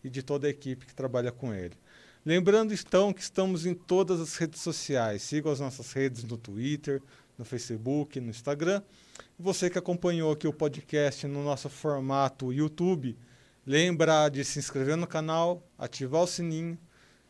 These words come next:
e deixar o like pra que cada vez mais pessoas recebam os nossos conteúdos, beleza?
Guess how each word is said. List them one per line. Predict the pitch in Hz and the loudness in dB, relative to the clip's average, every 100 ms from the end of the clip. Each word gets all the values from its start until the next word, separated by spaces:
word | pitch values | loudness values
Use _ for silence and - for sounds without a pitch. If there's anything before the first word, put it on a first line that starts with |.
| _ | _
e | 139 139 147 147 | -4 0 2 2
deixar | 151 - 156 | 0 2 4
o | 151 | 6
like | 143 143 143 147 | 6 4 2 -2
pra | - 143 | -6 -8
que | 135 | -6
cada | - 139 139 | -4 0 2
vez | 131 139 135 | 2 -2 -2
mais | 135 131 131 | -4 -4 -4
pessoas | 143 131 135 131 131 127 - - - | -6 -4 -2 0 0 -2 -10 -18 -8
recebam | 160 156 151 135 127 | -6 -2 -2 -2 -2
os | 127 131 | -4 -6
nossos | 127 - 120 | -8 -8 -14
conteúdos, | - 135 131 117 95 87 98 | -12 -8 -6 -6 -8 -12 -10
beleza? | 110 143 196 185 | -2 2 2 0